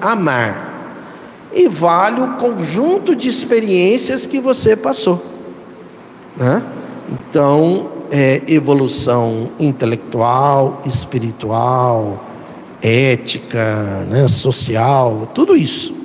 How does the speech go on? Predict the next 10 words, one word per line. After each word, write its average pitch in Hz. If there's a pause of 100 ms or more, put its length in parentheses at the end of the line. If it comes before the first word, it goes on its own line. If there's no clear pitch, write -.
(1120)
Por 339
quê? 247
Porque -
assim 311
que 320
você 196
morrer, 185
é, 180
cê, 233 (180)
cê, 208